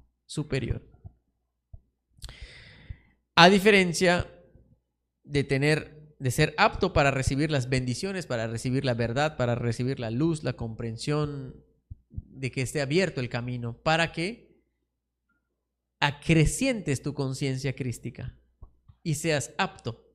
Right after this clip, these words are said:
y seas capaz, ¿sí? de recorrer el camino hacia la ascensión. Por eso es importante, súper importante, eso se los digo,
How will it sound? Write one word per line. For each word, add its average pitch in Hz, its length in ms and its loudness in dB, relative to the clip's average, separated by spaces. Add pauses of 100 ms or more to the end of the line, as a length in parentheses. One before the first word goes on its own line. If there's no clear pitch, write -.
(280)
y - 40 -20
seas 123 180 -8
capaz, - 640 -8 (880)
¿sí? 175 400 -8 (680)
de 151 220 4
recorrer 156 720 2
el 175 220 -2
camino 170 500 -4
hacia 117 240 -6
la 113 100 -4
ascensión. 110 500 -8
Por 160 200 0
eso 185 160 0
es 170 100 -4
importante, 185 1080 0
súper 214 580 4
importante, 139 580 0
eso - 160 -4
se 120 100 -6
los 117 180 -2
digo, 175 420 0